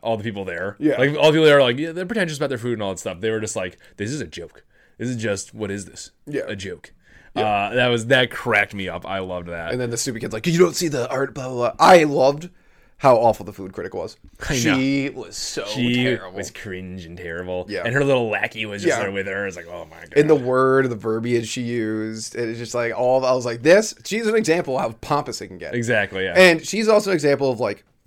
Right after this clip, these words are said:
Speaker 2: I hate these, like, food critics when they're like, "Well, like, the undertaste of the, the, the, the, the, the," it's like, "Did it just taste good? Did
Speaker 1: Yeah.
Speaker 2: it taste good?
Speaker 1: Did it
Speaker 2: Did
Speaker 1: taste good? That's all I wanna know from
Speaker 2: Did
Speaker 1: you.
Speaker 2: it taste good?
Speaker 1: That's all I wanna know from you.
Speaker 2: Yeah.
Speaker 1: Don't get fancy with it. Did it taste good?"
Speaker 2: Did it taste good?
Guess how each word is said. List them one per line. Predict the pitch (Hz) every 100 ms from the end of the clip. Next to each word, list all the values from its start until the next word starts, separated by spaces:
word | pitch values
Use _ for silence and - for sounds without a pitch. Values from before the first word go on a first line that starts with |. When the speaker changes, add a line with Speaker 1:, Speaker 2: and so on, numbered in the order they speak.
| _ _ _ _ _ _ _
Speaker 2:
I | -
hate | 123 - 131 127 120 - - _ _ _ - - -
these, | 117 110
like, | 104
food | 120 110
critics | - 104 92
when | 95
they're | 92 98
like, | 85 78 71 - _ 139
"Well, | 170
like, | 170 151 143
the | 180
undertaste | 151 170 135 110 117 98 92 -
of | 113
the, | 110 120 117
the, | 117 143 135
the, | 139 135
the, | 143 135 127 135
the, | 131 151 139
the," | 156
it's | 135
like, | 127
"Did | 226 269
it |
just | 269 -
taste | 131
good? | 131 - _
Did | 175
Speaker 1:
Yeah. |
Speaker 2:
it | 95
taste | 151
good? | 113
Speaker 1:
Did | 147
it | 175
Speaker 2:
Did |
Speaker 1:
taste | 202 214
good? | 156 -
That's | 113 -
all | 196
I |
wanna | 202 170
know | 143 127
from |
Speaker 2:
Did | 214
Speaker 1:
you. |
Speaker 2:
it | 185
taste | 214
good? | 113
Speaker 1:
That's | 107 -
all | 147 151
I |
wanna | 147 131
know | 113 101
from | 78
you. | 76 -
Speaker 2:
Yeah. | 131
Speaker 1:
Don't | 160
get | 196
fancy | 180 147 127
with | 110
it. | 120 - _
Did | 117
it | 139
taste | 147
good?" | - -
Speaker 2:
Did | -
it | 180
taste | 185
good? | -